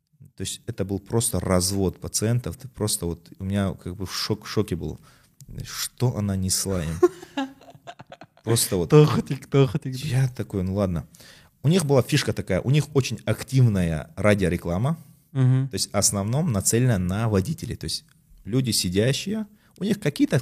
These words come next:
Speaker 1: какие-то, да, есть жалобы, так
Speaker 2: Мгм.
Speaker 1: скажем, на мочеиспускание, на, на, на эректильную функцию и
Speaker 2: Ага.
Speaker 1: так далее. А,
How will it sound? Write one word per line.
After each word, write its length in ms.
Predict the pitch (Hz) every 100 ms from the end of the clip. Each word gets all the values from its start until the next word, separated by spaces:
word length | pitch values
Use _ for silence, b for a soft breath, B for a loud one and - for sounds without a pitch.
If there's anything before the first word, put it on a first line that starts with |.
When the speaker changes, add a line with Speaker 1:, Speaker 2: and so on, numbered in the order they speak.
| -
Speaker 1:
какие-то, 400 | - 139 - 196
да, 120 | 123 110
есть 340 | 117 101 - -
жалобы, 460 | 98 98 82 78
так 140 | - 135
Speaker 2:
Мгм. 40 |
Speaker 1:
скажем, 280 | 123 85 82
на 100 | 127
мочеиспускание, 960 | 156 113 - - - - - 92 90 85
на, 120 | 80
на, 160 | 73 -
на 180 | 107 127
эректильную 560 | 98 - - 101 90 82
функцию 400 | 85 80 - 135
и 20 |
Speaker 2:
Ага. 80 | -
Speaker 1:
так 140 | 92
далее. 280 | 92 80 - B B B B B B B
А, 360 | 87 87 82